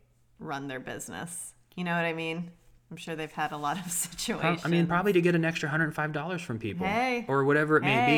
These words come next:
Speaker 1: Hey.
Speaker 2: I don't know why they do it, but there was, like, all those articles even about, um, like, banks make billions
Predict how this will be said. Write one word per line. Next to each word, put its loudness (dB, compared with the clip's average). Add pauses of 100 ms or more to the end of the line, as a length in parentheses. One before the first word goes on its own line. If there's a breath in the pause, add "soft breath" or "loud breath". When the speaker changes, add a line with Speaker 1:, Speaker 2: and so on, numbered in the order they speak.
Speaker 1:
Hey. 6
Speaker 2:
I 6
don't 4
know 4
why 2
they 2
do 0
it, 0 (300 loud breath)
but 0
there 6
was, 6
like, 4
all 4
those 2
articles 4
even -2
about, 2
um, -4 (180)
like, -4
banks -6 (160)
make -6 (360)
billions -2